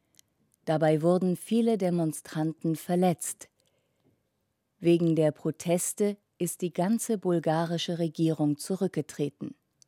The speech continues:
Die Menschen auf den Straßen protestierten gegen die Regierung von Bojko Borissow. Die Bulgaren finden zum Beispiel,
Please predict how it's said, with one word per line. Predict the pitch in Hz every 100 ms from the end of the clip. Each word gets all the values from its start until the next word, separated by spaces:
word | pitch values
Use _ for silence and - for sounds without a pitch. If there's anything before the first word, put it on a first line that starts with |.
| _ _ _ _ _ _ _ _ _ _ _ _ _ _ _ _ _ _ _ _ -
Die | 165
Menschen | 156 185 220 - 226
auf | 190 180
den | - 165
Straßen | 156 - 160 160 185 190 190 - _ _ _
protestierten | _ 185 180 180 - - 196 240 254 247 247
gegen | 202 190 185
die | 175
Regierung | 160 160 151 180 202 185 185 175
von | - 165 156 147
Bojko | 160 180 208 - 185
Borissow. | 165 170 160 190 - 147 - - _ _ _ _ _ _ _ _ _ _ _ _ _ _
Die | 165
Bulgaren | 156 160 151 156 180 190 175
finden | - - 190 190 202 196
zum | - 190
Beispiel, | 175 165 170 - 190 180 180